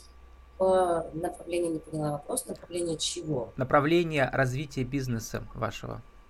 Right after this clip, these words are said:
Speaker 1: Направление,
Speaker 2: Мгм.
Speaker 1: да, это
Speaker 2: Вот называется
Speaker 1: масштабирование.
Speaker 2: образовательные услуги всё равно, да? Это образовательный
Speaker 1: Это,
Speaker 2: центр.
Speaker 1: это всё равно самое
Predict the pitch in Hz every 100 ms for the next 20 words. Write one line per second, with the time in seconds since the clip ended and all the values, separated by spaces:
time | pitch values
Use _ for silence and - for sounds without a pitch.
0 | - - - 220 285 285 240 208 - 202
1 | 180 147 - 320 - - 196 190 175 165
2 | - - 185 196 196 - 208 190 185 -
3 | 139 127 127 139 196 190 151 135 - 127
4 | 107 107 - 98 98 92 120 151 117 107
5 | 98 113 127 - 120 127 117 - - 254
6 | 240 - 202 190 190 220 240 202 - -
7 | 202 190 175